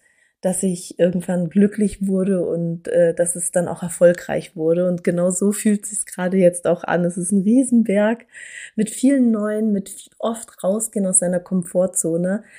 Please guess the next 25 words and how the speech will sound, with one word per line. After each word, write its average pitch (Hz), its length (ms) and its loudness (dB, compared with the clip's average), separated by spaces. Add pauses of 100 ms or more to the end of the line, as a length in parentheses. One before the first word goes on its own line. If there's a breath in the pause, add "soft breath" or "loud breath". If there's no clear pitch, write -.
(340 loud breath)
Aber, 185 680 0
ähm, 180 420 -2 (100)
irgendwie 202 340 -2
fühlt 196 320 -2
es - 100 -12
sich - 220 -2
trotzdem - 500 -4
richtig 180 500 -4
an. 165 180 0
Und 185 340 0
darum, 190 520 0 (360 loud breath)
ähm, 185 320 4 (680)
ja, 285 360 -2
freue 196 340 6
ich 262 120 0
mich 240 220 2
auch - 100 -4
auf 196 120 -8
das 180 220 -2
nächste 196 320 0
Jahr 180 480 -4 (1120)
und, 196 340 6
äh, 190 240 8
glaube, 214 600 4 (440 loud breath)
dass 185 420 4